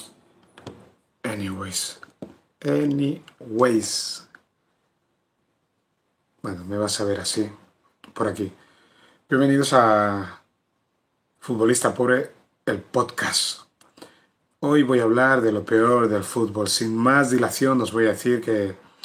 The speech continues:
lo peor del fútbol dos es el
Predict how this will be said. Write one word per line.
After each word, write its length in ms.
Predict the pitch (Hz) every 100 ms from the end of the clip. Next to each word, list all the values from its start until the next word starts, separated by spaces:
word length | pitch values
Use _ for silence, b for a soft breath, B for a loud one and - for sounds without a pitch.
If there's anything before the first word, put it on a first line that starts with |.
| B B B B
lo 180 | 127 113
peor 240 | 127 127
del 160 | 113 104
fútbol 560 | - 120 101 113 101 95 _
dos 640 | - 110 131 139 - - -
es 400 | - 117 117 - -
el 460 | 104 98 98 98